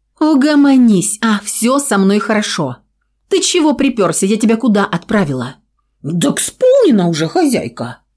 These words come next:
Чего там этих крыс-то поймать, когда ловок да проворен, как я у тебя?» Алька аж приосанился, смотрясь очень комично в своём сильно подмоченном бахвальстве и с красным носом после рёва.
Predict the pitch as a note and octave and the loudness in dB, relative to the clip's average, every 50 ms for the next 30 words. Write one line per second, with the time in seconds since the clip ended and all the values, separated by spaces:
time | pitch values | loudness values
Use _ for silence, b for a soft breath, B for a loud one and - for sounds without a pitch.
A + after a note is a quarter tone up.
0 | _ _ _ _ _ _ - - B4+ A4+ G4+ F4+ E4+ A#3+ B3+ A#3 A3 G#3 G3 G#3 | _ _ _ _ _ _ -6 -2 0 2 2 2 2 2 2 2 2 2 2 0
1 | G3+ G3+ G#3+ - G#4 C#4+ A3+ - - - E3 G3 F#3+ F3+ F3+ F3 E3+ E3 - F3 | -2 -4 -2 -2 0 0 0 0 -2 -4 -2 0 0 0 0 0 -2 -2 -2 -2
2 | E3+ F3+ E3 D3+ F3 A#3 F#4+ G#3 F#3+ F3+ E3+ G3+ G3+ A#3+ A#3 G#3+ F#3+ F3 D#3+ D3 | 0 0 0 2 2 2 2 2 0 0 0 -2 0 0 0 2 2 2 2 2
3 | D#3 E3 - C4 C#4 - D3+ C#3+ C3+ B2+ A2 - - - G#3+ E3 A#2 F#2+ - - | 0 0 0 -2 -4 -4 -4 -4 -4 -2 -4 -2 -2 0 0 0 -2 -4 -6 -12
4 | _ _ _ _ _ _ _ _ _ - - - F4 F4 D4 D4 - B3+ B3+ A#3+ | _ _ _ _ _ _ _ _ _ -8 -6 -2 -2 -2 -2 -2 -2 -2 -2 -2
5 | - - G3+ G3+ G3+ G#3+ G#3 G#3+ - G#3 F#3 E3+ D#3+ D3+ D3 D3 C#3+ C#3 - - | -4 -4 -2 0 0 0 0 0 -2 0 0 0 0 0 0 0 -2 -2 -2 -2
6 | D#3 C#3+ C#3 C3+ C#3 - _ _ _ _ _ _ _ _ _ _ _ - - D#3+ | -2 -2 -2 -4 -6 -10 _ _ _ _ _ _ _ _ _ _ _ -6 -4 -2
7 | F3 F#3 G3 G3 D4 - - - - - C#4 A#3+ A#3 - G3 F#3+ F#3+ - G#3+ A3 | -2 -2 -2 -2 -4 -6 -4 -4 -2 -2 0 -2 0 0 0 0 2 2 2 2
8 | G#3 G3+ G3 - - D#3 C#3+ - - E3+ E3 E3 E3 E3 E3 - - C#4+ C4 G#3+ | 2 2 0 -2 -4 -4 -4 -2 -2 0 0 2 2 0 0 -2 0 2 2 2
9 | G#3 G3+ G#3 G3 F3+ G#3 G#3+ G#3 F#3+ G3+ - F#3 E3+ E3 D#3+ D#3 D#3 - - E3 | 2 2 0 0 2 2 2 2 2 0 -2 -2 -2 -2 -2 -2 -4 -6 -4 -4
10 | F3+ C#4+ C#4 - - - A#3 A#3 - - - - F3 D#3+ D#3 - F#3 F3 F3 E3+ | -4 -4 -4 -6 -4 -4 -4 -4 -4 -6 -4 -4 -4 -4 -4 -2 0 0 0 0
11 | E3 C#3 - - C#3 C#3+ C#3+ C#3 C3+ - D#3 D3 D3+ D3 C3 B2 A2+ - - | 0 -2 -2 -4 -4 -4 -4 -4 -6 -4 -2 -2 -2 -2 -2 -4 -6 -10 -12